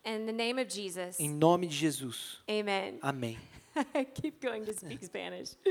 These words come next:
Speaker 1: This is gonna be so fun. <laughs> Oh, Lord help me. Okay.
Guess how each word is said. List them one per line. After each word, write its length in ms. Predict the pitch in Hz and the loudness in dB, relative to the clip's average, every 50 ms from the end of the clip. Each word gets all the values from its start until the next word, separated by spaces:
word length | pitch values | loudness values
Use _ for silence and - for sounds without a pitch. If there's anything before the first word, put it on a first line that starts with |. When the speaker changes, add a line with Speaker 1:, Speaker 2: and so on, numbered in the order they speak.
| 370 349 339 330 339 339 330 294 - | 6 6 4 2 2 0 -2 -2 0
Speaker 1:
This 160 | 311 320 285 | 2 2 2
is 100 | 294 254 | 2 0
gonna 200 | 233 254 233 233 | 0 0 0 0
be 120 | 214 214 208 | -2 -4 -6
so 220 | - - 202 180 175 | -4 -4 -4 -4 -4
fun. 360 | 123 95 - - 139 147 156 - | -6 -6 -4 -4 -4 -4 -4 -2
<laughs> 380 | - - - 320 311 294 285 277 262 254 - - | -2 -2 -2 -2 -6 -8 -10 -10 -12 -14 -6 -2
Oh, 600 | 359 349 349 339 320 311 294 294 277 262 247 226 | 0 2 2 2 2 0 -2 -2 -2 -4 -2 -2
Lord 300 | 220 214 208 202 202 208 | -2 -2 0 -2 -2 0
help 180 | 254 196 185 - | -2 -2 -2 -4
me. 240 | 190 196 196 208 - - | -8 -10 -12 -12 -16 -10
Okay. 560 | - - 240 247 240 240 226 202 185 190 - | -4 -2 -2 0 2 2 2 2 2 -2 -6